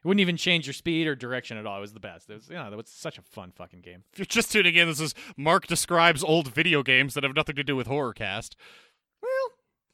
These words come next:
Speaker 1: actually, yeah, that is probably a good subtitle for this. <laughs>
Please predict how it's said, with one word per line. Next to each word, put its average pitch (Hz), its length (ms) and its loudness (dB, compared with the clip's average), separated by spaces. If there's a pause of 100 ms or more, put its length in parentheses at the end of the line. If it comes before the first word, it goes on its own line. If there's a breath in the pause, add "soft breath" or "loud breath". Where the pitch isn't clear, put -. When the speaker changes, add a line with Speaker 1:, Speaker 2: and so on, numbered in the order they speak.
(380)
Speaker 1:
actually, 262 280 -4
yeah, 220 200 0
that 208 260 0
is 208 180 -2
probably 175 420 0
a 139 60 -4
good 135 240 -6
subtitle 110 480 -10
for - 140 -20
this. - 420 -12 (300)
<laughs> - 920 -4